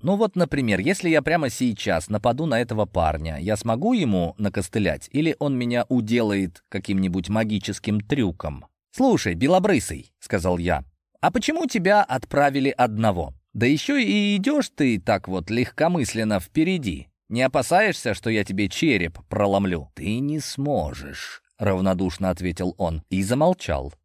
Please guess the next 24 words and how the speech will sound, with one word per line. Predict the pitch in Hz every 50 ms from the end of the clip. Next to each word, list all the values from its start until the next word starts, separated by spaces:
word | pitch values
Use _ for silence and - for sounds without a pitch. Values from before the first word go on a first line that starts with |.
| _ _ _ _ _ _ _
Несколько | 101 110 120 131 135 - - 143 127 - 139
минут | 131 131 135 127 101 -
я | 104 98 95
шагал, | - 104 98 92 98 113 120 117 107
глядя | 92 101 107 110 110 101 104 101
в | 90 85
его | 90 98 95 98 101
задрапированную | 95 85 107 113 101 107 110 107 - 110 107 104 113 117 104 104 104 101 101 101 101 98 98
белым | 90 101 104 101 98 101 98 95
спину. | 92 - - - - 120 101 87 76 - - - _
«Интересно, | - 117 127 117 151 147 131 110 - 123
а | 117
что | - - 185
будет, | 160 156 147 135 - -
если | 131 117 - 123
я | 123 113 104
попробую?» | - 123 - - 123 113 98 85 82 82 78 73 69 - - _ _ _ _ _ _ _ _ _ _ _ _ _ _ -
Ну, | 120 139 185 226 240
не | 202 165 165 175 160
проломить | 127 - 127 135 131 127 123 117 110 113 135 165 - - -
черепа, | - - 135 139 131 120 107 - 101 90 82
скажем, | - - 98 92 82 92 87 85
просто | 90 95 98 113 123 - - 101 87
напасть. | 82 78 69 - - 90 95 104 104 - - -